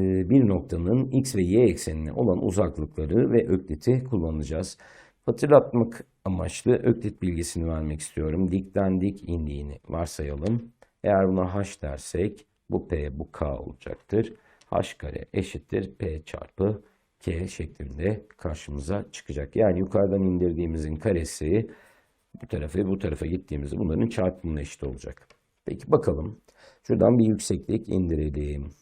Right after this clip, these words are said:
İndirdiğimiz bu yükseklik bunun y değeridir. Yani dört birimdir. Peki B'den orijine olan uzaklık eksi iki olduğu için B'nin değeri iki birim. Şuraya geldiğimizde burası da şu ikinin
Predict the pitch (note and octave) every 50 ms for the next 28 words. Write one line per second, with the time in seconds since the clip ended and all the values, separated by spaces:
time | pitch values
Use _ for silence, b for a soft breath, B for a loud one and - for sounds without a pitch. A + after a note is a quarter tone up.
0 | _ _ _ _ _ - - C3+ C#3 C3+ C#3+ B2+ G2+ G2+ G2 F#2 F2 E2 G2 B2
1 | - - - - - D2 C#2+ - - - - - - F#2+ A2 B2 A2+ F2 F2+ F2+
2 | E2 D2+ D2 D2 C#2 C#2 C#2 - - D2+ D2 E2 E2+ D#2 D#2 F#2 A2+ F#2+ D#2 D#2+
3 | D#2 - - - C#2+ C2+ C#2 C2 C#2 - C2 - - b b b b b b b
4 | b b - - - - - - - - _ _ _ _ _ - D#2+ F2 A2+ A#2+
5 | A#2+ A#2+ A2 A#2 A#2+ B2+ C3+ C3+ C3+ - B2 B2 A2 G#2+ A2+ A2+ A2 G2+ G2+ G2
6 | G2 F#2+ F2 G#2 F#2+ F#2+ - - F2+ - - G2+ F#2+ - - - G2 F#2+ - C3
7 | C3 A#2+ F#2 E2 D#2+ - - D#2+ D#2 D#2 D#2 D2+ D#2 D2+ D2+ C#2+ D2+ D2 D#2 F#2
8 | G#2+ - - - - - F#2+ C#2+ C#2 C#2+ B1+ C#2+ D2+ F#2 G#2+ A#2 - _ _ _
9 | _ _ _ _ _ _ _ _ - - - A#2+ F#2+ F2 E2 D#2+ D#2+ E2 D2+ C#2+
10 | C2+ C2+ D2 D2 D2 D2 D2+ D2+ C#2+ - - - - G#2 A2 A2 A2+ - - -
11 | D#2 D2+ D#2 - - _ _ _ _ _ _ _ _ _ - - - - A#2 A2+
12 | - - - F2+ - - - F#2+ F2 E2+ F2 F#2+ A2+ A2+ -